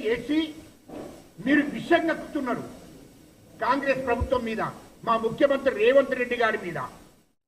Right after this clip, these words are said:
ఇది వాస్తవం కాదా? ఇయల్లో ఈ మూసీ ప్రాజెక్టులో ఇన్వాల్వ్‌మెంట్ రాహుల్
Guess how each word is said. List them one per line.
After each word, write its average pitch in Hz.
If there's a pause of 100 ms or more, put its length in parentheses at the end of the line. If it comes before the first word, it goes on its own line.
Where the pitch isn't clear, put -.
(120)
ఇది 180
వాస్తవం 202 (100)
కాదా? 190 (880)
ఇయల్లో 285 (760)
ఈ - (920)
మూసీ 269 (140)
ప్రాజెక్టులో 269 (760)
ఇన్వాల్వ్‌మెంట్ 269 (200)
రాహుల్ 269